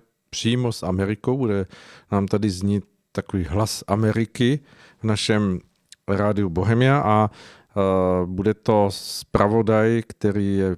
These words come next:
přímo z Wa-, z Washingtonu, takže budeme mít přímo washingtonského zpravodaje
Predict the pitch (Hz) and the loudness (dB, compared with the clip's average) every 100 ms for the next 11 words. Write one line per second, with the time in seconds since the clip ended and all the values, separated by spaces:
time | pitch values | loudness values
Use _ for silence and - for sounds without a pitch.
0 | - - 110 113 85 90 95 87 92 92 | -6 -6 -2 0 0 -2 -4 -4 -2 -4
1 | - - 104 107 - 113 131 - 98 92 | -4 -2 -2 -4 -2 -2 -2 -4 -4 -2
2 | 98 98 98 95 - - 98 92 85 - | 0 0 -2 -4 -8 -6 -4 -2 -6 -8
3 | 104 98 104 - - 113 - - 95 98 | -10 -6 -6 -6 -4 -4 -4 -2 0 2
4 | 101 110 | 2 2